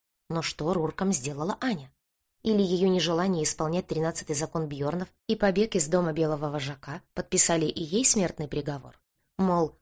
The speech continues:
оскорбила главу клана и все такое. Хотя нет, нет, конечно же нет. Как бы не хотел Саша притянуть волков к похищению ведьмочки от ворот Небесного храма, интуиция подсказывала, что они не причастны.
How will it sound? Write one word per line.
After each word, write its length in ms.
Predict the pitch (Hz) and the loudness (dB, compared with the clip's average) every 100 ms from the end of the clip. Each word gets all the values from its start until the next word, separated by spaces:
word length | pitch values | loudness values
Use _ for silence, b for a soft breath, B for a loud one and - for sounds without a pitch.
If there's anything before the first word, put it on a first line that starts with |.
| _ | _
оскорбила 520 | 196 - 180 160 165 | 2 2 0 0 0
главу 300 | 156 160 156 | 0 0 0
клана 320 | 160 160 151 147 | -2 -4 -2 0
и 20 | |
все 160 | - | -2
такое. 460 | - 165 - 127 127 _ _ _ _ _ _ | -2 -8 -10 -18 -20 _ _ _ _ _ _
Хотя 340 | 165 - 220 | -2 0 2
нет, 320 | 208 196 131 - | 2 2 0 -6
нет, 240 | 170 135 - - | -6 -6 -10 -16
конечно 420 | 139 151 170 170 | -10 -6 -4 -2
же 140 | 151 | -2
нет. 220 | 185 151 - _ _ _ _ _ | -2 -4 -10 _ _ _ _ _
Как 200 | 226 196 | -6 0
бы 100 | 196 | 2
не 80 | 190 | 2
хотел 380 | 190 185 208 165 | 0 -4 -4 -2
Саша 320 | 175 170 - | -4 -4 -6
притянуть 480 | 165 143 165 165 151 | -4 -4 -2 -2 -4
волков 420 | 156 - 165 - | -6 -6 -8 -8
к 120 | - | -16
похищению 640 | 139 139 - 160 143 143 | -16 -8 -4 -4 -4 -4
ведьмочки 440 | 180 151 147 - 143 | -4 -2 -4 -4 -4
от 100 | 156 | -2
ворот 300 | 156 147 151 | -2 -4 -6
Небесного 420 | 147 139 151 147 | -4 -4 -4 -6
храма, 380 | - 240 156 - _ _ _ - | -4 -4 -4 -10 _ _ _ 0
интуиция 520 | 233 247 269 269 269 | 2 4 4 4 2
подсказывала, 680 | 240 - - 202 208 208 214 | 0 -2 -2 -2 -2 -4 -6
что 180 | - | -4
они 220 | 151 147 160 | -4 -4 -6
не 100 | 160 | -6
причастны. 600 | 165 - 135 - - | -8 -8 -4 -4 -4